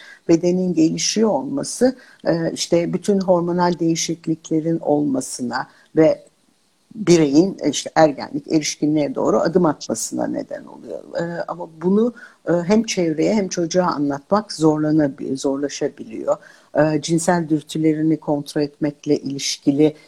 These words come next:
e, geri bildirim vermek zorlaşabiliyor. E, toplum içinde neleri yapabileceği, neleri yapamayacağına ilişkin,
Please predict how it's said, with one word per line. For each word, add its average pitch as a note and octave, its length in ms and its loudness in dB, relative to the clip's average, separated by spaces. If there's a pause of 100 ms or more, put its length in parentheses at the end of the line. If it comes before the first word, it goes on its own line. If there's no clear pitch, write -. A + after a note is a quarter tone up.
(140)
e, C3+ 260 -2
geri C#3 320 4
bildirim C3+ 480 0
vermek C3 400 -2
zorlaşabiliyor. A#2+ 1120 -4 (300)
E, C#3+ 280 0
toplum E3+ 320 2
içinde E3+ 380 -2
neleri E3 300 2
yapabileceği, D#3 760 0
neleri C#3+ 320 0
yapamayacağına C#3+ 920 -2
ilişkin, - 720 -2